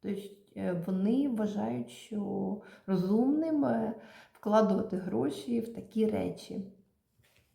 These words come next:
Е, я хочу вам розказати свою історію, е, з цим чайником. Е, я не знала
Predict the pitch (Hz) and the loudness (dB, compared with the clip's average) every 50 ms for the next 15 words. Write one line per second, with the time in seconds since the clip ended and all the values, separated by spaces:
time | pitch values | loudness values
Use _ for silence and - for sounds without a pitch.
0 | _ _ _ _ _ - 202 196 190 196 196 233 247 - - 247 - 240 208 202 | _ _ _ _ _ -6 -2 -2 0 2 4 4 4 4 2 0 2 2 2 2
1 | - - - - 214 - 214 214 214 214 220 220 208 196 190 196 - - 220 226 | 0 -2 -6 -8 -4 0 2 2 2 2 0 0 0 2 0 -2 -2 2 4 4
2 | 214 214 196 185 175 - - - - 208 208 214 220 254 262 294 320 349 370 - | 6 6 4 4 2 -2 -4 -8 -6 -4 -4 -2 -2 0 0 0 0 0 -4 -6
3 | - - - - - - - - - - - - - - 196 190 185 190 - - | -10 -18 -20 -20 -20 -20 -16 -14 -14 -14 -14 -10 -8 -6 -4 -2 -2 -4 -4 -6
4 | 175 - - - - 190 175 165 - - - - 190 226 214 226 240 - - - | -6 -8 -10 -8 -4 -4 -4 -4 -4 -6 -6 -2 0 0 2 2 0 -2 0 0
5 | 320 330 349 359 349 - - - - - _ 247 226 214 220 214 185 190 220 247 | 0 2 2 0 -2 -4 -10 -20 -20 -18 _ -4 -2 0 0 0 2 2 2 4
6 | 269 285 302 320 285 262 240 214 214 226 226 220 220 220 208 202 202 196 190 190 | 4 4 6 6 6 6 6 6 6 6 6 6 6 6 4 4 4 4 2 2
7 | 185 190 185 180 180 175 | 2 2 0 -2 -2 -4